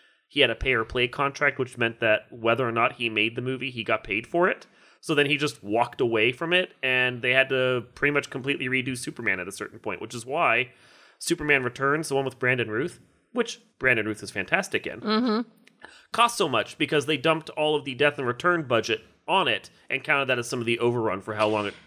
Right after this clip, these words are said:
Speaker 2: I'm really
Speaker 1: Yeah.
Speaker 2: sad that they didn't bring Brandon Ruth back.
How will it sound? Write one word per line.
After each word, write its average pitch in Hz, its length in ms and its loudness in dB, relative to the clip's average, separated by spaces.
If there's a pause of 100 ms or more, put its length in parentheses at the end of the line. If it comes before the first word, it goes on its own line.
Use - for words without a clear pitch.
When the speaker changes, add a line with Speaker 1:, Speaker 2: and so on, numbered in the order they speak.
(320)
Speaker 2:
I'm 320 120 2
really 523 180 0
Speaker 1:
Yeah. 440 40 2
Speaker 2:
sad 269 380 2
that 233 120 -8
they 226 100 -2
didn't 240 220 0
bring 220 240 -2
Brandon 202 340 0
Ruth 185 240 0
back. 147 420 0